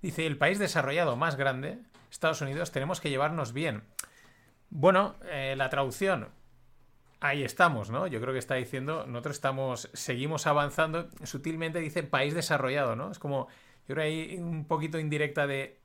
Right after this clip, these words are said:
ellos están en tope, nosotros vamos creciendo y, y vamos a cogeros, ¿no? Yo creo que van por ahí. Bueno,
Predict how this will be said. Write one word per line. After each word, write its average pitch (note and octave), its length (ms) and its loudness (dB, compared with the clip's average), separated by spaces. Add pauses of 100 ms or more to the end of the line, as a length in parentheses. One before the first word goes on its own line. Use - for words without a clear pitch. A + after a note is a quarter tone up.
ellos D#3 280 -4
están D3+ 180 0
en C#3+ 100 -2
tope, D3+ 280 -2
nosotros C#3+ 280 -2
vamos C#3 280 0
creciendo D3+ 600 -2 (360)
y, C3+ 140 -6 (140)
y B2+ 60 -4
vamos D3 300 0
a C3+ 100 2
cogeros, A2 420 -2
¿no? B2 160 -4
Yo B2+ 140 -4
creo C3+ 120 -4
que C3+ 60 -2
van C3+ 200 0
por C#3 120 2
ahí. C3 320 0 (500)
Bueno, E3+ 340 0